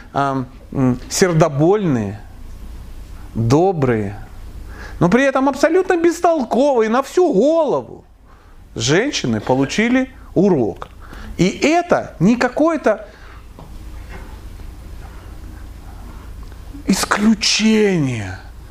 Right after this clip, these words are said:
из правил. Всегда так будет, всегда. Это ненормально. Ненормально. Поэтому не надо допускать с собой недостойное поведение.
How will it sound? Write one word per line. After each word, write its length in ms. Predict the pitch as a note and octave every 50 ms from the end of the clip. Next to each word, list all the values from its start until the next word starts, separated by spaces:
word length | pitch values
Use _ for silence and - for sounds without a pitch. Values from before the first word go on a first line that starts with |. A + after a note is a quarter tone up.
| - - - - - - -
из 220 | - F#3+ F#3 - -
правил. 580 | - - F3+ E3+ D#3 C#3+ A#2+ G2+ F#2+ F2 F2+ - - - - - - - - - - - -
Всегда 840 | - - - - - A3+ B3 G3 F#3 D#3+ D3 G#3+ A#3 B3+ C4+ A#3+ G3+ -
так 380 | - G#3 A3+ A#3 A#3 G3 D3 C#3
будет, 440 | D3 G#3+ A#3+ A#3 G#3 D#3 C3 - -
всегда. 720 | - - - - A#3+ G#3+ G3 F#3 F#3 A#3+ A#3 G3+ F3+ D3+
Это 180 | C#3+ C3+ - D3+
ненормально. 1120 | D#3 E3 F3+ G#3+ A3+ G#3+ F#3 D3+ D#3+ F3 F3 E3+ F3 F#3 F#3+ F#3 E3+ D#3 C3+ A2+ G2+ - - - - - - - - - - - - - -
Ненормально. 880 | B2 C#3+ F3+ A3 A3+ G#3 F#3+ F#3+ F#3 F3 F3+ E3+ D3+ B2+ A2+ A2+ - - - - - - - - - - - - - - - - - - - - - - - - - - -
Поэтому 360 | C3+ E3 F#3 - G3+ G3+ G3
не 120 | F#3+ F#3
надо 560 | F#3 F#3+ A3+ C4+ C#4 A#3+ G#3 F3 D3 - - - -
допускать 580 | - A#2+ C3 - - D3+ - - D3+ D3+ D3 -
с 40 | -
собой 300 | - C#3+ D3 D#3 F#3+ A3+
недостойное 640 | G#3+ F3 C#3 C3+ C3 - - D3+ D#3 D3 C#3+ B2+ B2
поведение. 760 | B2 - A#2 B2 B2 A#2 A2 G#2+ G#2 G2 F#2+ F#2+ F#2 - -